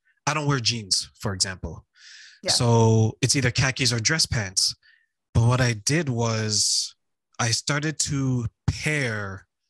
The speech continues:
Speaker 1: what I wanted to wear. So I would have, okay, let's say if I have, like, a silver dress pants,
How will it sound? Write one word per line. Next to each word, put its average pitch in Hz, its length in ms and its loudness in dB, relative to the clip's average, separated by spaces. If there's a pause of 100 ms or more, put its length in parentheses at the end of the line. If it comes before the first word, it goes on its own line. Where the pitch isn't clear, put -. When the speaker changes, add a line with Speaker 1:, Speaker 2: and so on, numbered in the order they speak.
(300)
Speaker 1:
what 113 140 0
I 113 40 4
wanted 110 280 2
to - 120 0
wear. 113 160 0
So 113 220 0
I 113 160 2
would 113 100 0
have, 123 280 0
okay, 117 240 -2
let's 120 200 0
say 131 120 -6
if 127 100 -6
I 123 80 0
have, 113 220 -4
like, 107 120 -6
a 107 60 0
silver 110 420 -2
dress 104 240 -4
pants, - 540 -4